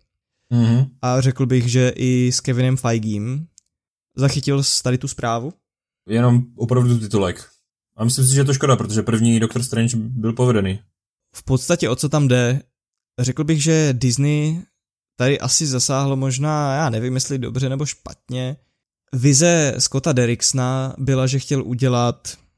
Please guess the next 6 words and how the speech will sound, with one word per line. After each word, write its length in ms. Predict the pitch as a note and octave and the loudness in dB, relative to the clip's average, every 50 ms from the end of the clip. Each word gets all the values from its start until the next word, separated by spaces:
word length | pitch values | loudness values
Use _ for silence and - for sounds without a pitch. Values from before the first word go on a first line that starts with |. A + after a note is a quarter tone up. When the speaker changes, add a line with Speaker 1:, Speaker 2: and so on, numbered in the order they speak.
| _ _ _ - | _ _ _ -8
Speaker 2:
skoro 420 | - - - C3 C3 - - - | -6 -2 2 2 2 0 2 2
erkový 400 | C3 C3+ B2+ - C#3 B2+ C3 A#2 | 2 2 2 4 4 4 4 4
horor 420 | A2+ A2 G#2 F2 C#2+ C2+ - - - - | 2 2 0 -2 -4 -6 -10 -12 -10 -10
z 80 | C3 | -8
Doktora 360 | A#2+ B2 - - C#3 A#2 A2+ | -8 -8 -6 -4 -4 -4 -4
Strange. 480 | B2 - B2 A2+ G#2 F#2+ A2+ - - | -4 -6 -6 -8 -8 -8 -8 -10 -10